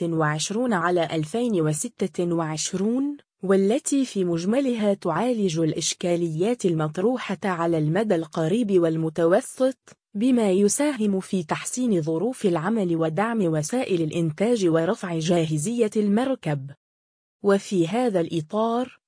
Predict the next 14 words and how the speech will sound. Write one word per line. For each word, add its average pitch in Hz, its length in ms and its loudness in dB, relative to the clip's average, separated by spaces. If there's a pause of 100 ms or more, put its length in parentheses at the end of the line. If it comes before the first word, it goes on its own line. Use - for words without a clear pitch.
(120)
تم 294 220 2
التأكيد 202 640 -2
على 175 380 2
مزيد 170 440 -2
التنسيق 165 680 -4
بين 180 320 2
إدارة 185 600 0
المركب 175 600 0
والإدارات 160 840 0
المركزية 175 760 -2 (100)
والمصالح 175 840 0
الجهوية 156 840 0 (100)
والهياكل 165 840 0
المعنية، 165 800 0